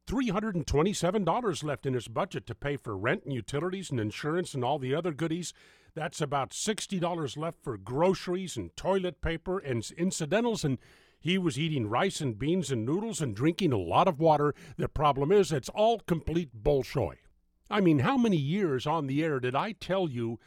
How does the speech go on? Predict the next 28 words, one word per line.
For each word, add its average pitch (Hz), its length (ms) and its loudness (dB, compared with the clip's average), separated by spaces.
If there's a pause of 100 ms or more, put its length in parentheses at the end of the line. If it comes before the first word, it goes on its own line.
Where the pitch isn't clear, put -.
(140)
about 156 400 -2
these 147 220 -2
studies 117 580 -2 (240)
that 147 240 -2
shows 156 540 4
that 127 240 0
somebody 123 760 0 (300)
living 180 440 2
on 143 140 2
the 123 80 -2
minimum 180 560 2
wage, 131 540 2 (160)
especially, 180 680 0
let's 139 240 -2
take - 240 -2
a 117 80 -2
single 127 520 2
mother 202 400 0 (180)
with 165 260 -2
three 190 240 0
kids 196 440 0
who 180 140 -2
has 135 240 -4
no 262 260 -4 (200)
business 233 560 -6
with 208 160 -4
three 202 380 0
kids 240 420 -2